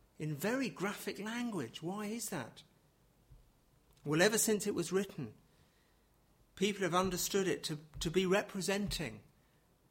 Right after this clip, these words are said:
God and the love that he has for his people, his bride. So the shepherd represents Christ, the Shulamite, the people of God.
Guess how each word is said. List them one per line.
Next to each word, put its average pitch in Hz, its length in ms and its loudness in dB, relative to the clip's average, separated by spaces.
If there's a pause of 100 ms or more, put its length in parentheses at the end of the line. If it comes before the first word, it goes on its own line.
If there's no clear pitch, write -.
(280)
God 151 480 -2 (1300)
and 123 140 -6
the 123 60 -2
love 160 260 6
that 185 100 -2
he 170 100 0
has 135 280 -6
for - 100 -8
his 135 200 -8
people, 180 420 -8
his 131 180 -10
bride. 143 560 -4 (240)
So 156 220 2
the 160 80 2
shepherd 196 640 0 (440)
represents 160 600 -4
Christ, 175 760 -4 (880)
the 131 80 -8
Shulamite, 170 800 2 (640)
the 139 80 -12
people 160 380 -4
of 135 100 -6
God. 135 380 -6